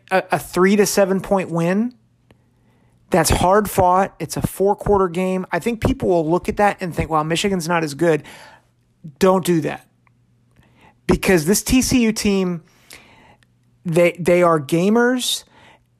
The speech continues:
and this is the perfect matchup for them. Because they, while Michigan has a lot of really good players, they, they don't have the elite athleticism to exploit that.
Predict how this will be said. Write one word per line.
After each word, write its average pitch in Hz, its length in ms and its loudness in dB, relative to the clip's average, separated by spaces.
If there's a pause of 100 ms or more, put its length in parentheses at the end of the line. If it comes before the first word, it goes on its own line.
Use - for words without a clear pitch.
(440)
and 180 280 4
this 208 180 4
is 233 220 2
the 175 160 0
perfect 208 500 0
matchup 151 440 -10
for 147 120 -12
them. 120 300 -16 (100)
Because 160 440 -2 (240)
they, 165 240 -6 (840)
while 185 300 4
Michigan 220 440 2
has 185 140 0
a 175 80 2
lot 156 180 2
of 143 160 -8
really 185 480 2
good 165 480 0
players, 240 680 -2 (580)
they, 175 320 0
they 175 160 2
don't 202 380 0
have 190 580 0 (440)
the 170 280 -2
elite 165 540 0
athleticism 160 960 0
to - 300 -10
exploit - 840 -2
that. - 420 -12